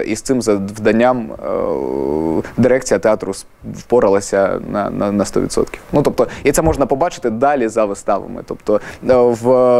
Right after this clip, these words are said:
наступні там два-три роки, е, нас не просто привели в театр, нам дали головні ролі, ну, можна сказати, відразу.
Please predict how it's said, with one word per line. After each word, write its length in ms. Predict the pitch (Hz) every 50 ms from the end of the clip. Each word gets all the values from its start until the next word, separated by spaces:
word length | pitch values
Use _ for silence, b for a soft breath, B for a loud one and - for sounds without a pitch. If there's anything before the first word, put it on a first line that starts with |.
| 120 120 117
наступні 360 | 123 127 - - - - - -
там 180 | - 113 107 107
два-три 360 | 113 135 131 127 120 120 117
роки, 500 | 101 135 156 160 160 - 123 120 113 107 B B B B B - -
е, 40 | 110 113 110 110 110 110 107 107 107 107 104 104 107 107 107 98 - - - -
нас 240 | 151 165 165 -
не 60 | 185 156
просто 320 | - 208 226 220 - 220
привели 320 | - 196 196 190 190 185
в 60 | 165 -
театр, 460 | - - 156 147 135 113 - - - B B B B
нам 540 | - 131 147 170 180 170 160 147 139 131 131
дали 280 | 139 147 160 175 208 202
головні 600 | 151 131 139 139 147 135 143 151 147 170 175 165
ролі, 360 | 151 180 196 185 165 147 - - - - - - - - - - - - - - _ - - - -
ну, 140 | 170 190 185
можна 280 | 185 185 165 - 156
сказати, 400 | - - 175 147 147 156 - -
відразу. 560 | 131 139 135 143 139 123 104 98 - 92 95